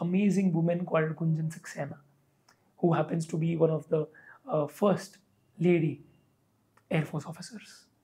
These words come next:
You know, एक मूवी बनी है उस पे, उसका एक बहुत ही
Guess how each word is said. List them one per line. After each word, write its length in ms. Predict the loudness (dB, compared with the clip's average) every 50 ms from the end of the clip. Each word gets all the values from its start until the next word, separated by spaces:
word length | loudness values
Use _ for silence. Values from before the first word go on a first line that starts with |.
| _ _ _ _ -10
You 60 | -6
know, 100 | -4 -4
एक 120 | -4 -6 -4 0
मूवी 240 | 2 2 4 4 4
बनी 280 | 2 2 2 2 0
है 60 | 0 0
उस 180 | 0 -2 -4
पे, 180 | -4 -6 -6 -6 -8 _ _ _ _ _ _ _ _ _ _ _ _ _ _ _ _ _ _ _ _ _ _ _ -16
उसका 180 | -10 -4 -2 -2
एक 140 | -2 -4 -6 -6
बहुत 200 | -6 -4 -2
ही 60 | -4